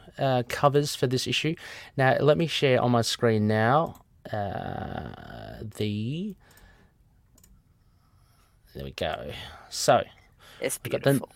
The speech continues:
Speaker 1: this is the Segovia cover, and, and Rebecca, you did comment on this, uh, in last, on the last episode,
Speaker 2: Yeah.
Speaker 1: uh, when it was revealed at the end, which is pretty cool. Uh, yeah, so again, the colours,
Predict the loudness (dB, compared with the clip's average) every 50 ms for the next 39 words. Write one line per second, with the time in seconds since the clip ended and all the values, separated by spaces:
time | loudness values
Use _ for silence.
0 | -10 -2 4 4 4 6 4 2 2 2 -2 -2 2 2 2 2 2 0 4 6
1 | 6 8 8 8 8 6 6 6 6 6 6 6 4 4 4 6 4 4 2 2
2 | 0 2 2 4 4 2 2 2 2 2 2 2 2 2 0 0 0 2 2 2
3 | 2 2 2 4 4 6 8 8 8 6 4 2 -4 -8 -10 -4 -2 0 0 2
4 | 4 4 4 4 2 0 -2 -2 -2 0 4 6 8 8 8 8 4 0 -10 -18
5 | -18 -18 -18 -18 -16 -10 -6 -4 -2 0 0 0 0 -2 0 6 8 8 8 8
6 | 6 4 2 2 2 0 0 4 6 6 6 6 6 4 2 2 -2 -4 -4 -4
7 | -2 0 0 2 2 2 0 -2 -4 -8 -8 -10 -10 -10 -10 -8 -8 -10 -8 -2
8 | 0 2 2 2 2 2 0 -2 -8 -18 -18 -16 -14 -14 -14 -14 -16 -16 _ _
9 | 6 8 10 12 12 10 8 6 6 10 12 12 12 12 12 12 10 10 10 10
10 | 8 8 8 8 6 8 10 12 12 12 12 10 8